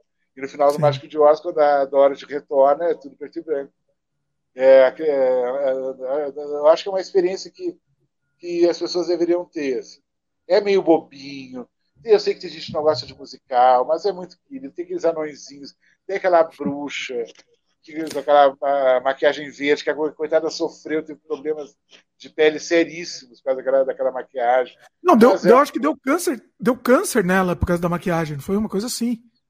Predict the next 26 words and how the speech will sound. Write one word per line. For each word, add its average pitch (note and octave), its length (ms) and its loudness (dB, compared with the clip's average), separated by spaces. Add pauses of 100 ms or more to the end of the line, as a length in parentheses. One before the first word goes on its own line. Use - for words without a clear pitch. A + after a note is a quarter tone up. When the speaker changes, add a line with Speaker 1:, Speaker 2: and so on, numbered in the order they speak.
(720)
Speaker 1:
Eu C3 100 -8
Speaker 2:
Teve F3+ 140 0
Speaker 1:
não G#3+ 80 0
Speaker 2:
uma A3 60 4
Speaker 1:
sei - 60 -6
Speaker 2:
história A#3 200 6
Speaker 1:
lá, - 40 -2
Speaker 2:
assim, - 100 -6
aquela G3+ 160 0
Speaker 1:
eu G#3 40 2
Speaker 2:
maquiagem A3+ 300 4
Speaker 1:
sei B3 80 2
Speaker 2:
era B3+ 100 4
Speaker 1:
que B3 80 -4
ela F4 80 4
Speaker 2:
cancerígena, A#3+ 480 -2
com B3+ 160 -4
chumbo, G#3+ 560 -2 (260)
se - 100 -20
eu F3+ 60 -8
não F#3 80 -4
me F#3 80 -6
engano, F3 320 -4
uma E3 60 -8
Speaker 1:
Sim, E3+ 140 -4
Speaker 2:
coisa G3+ 80 -4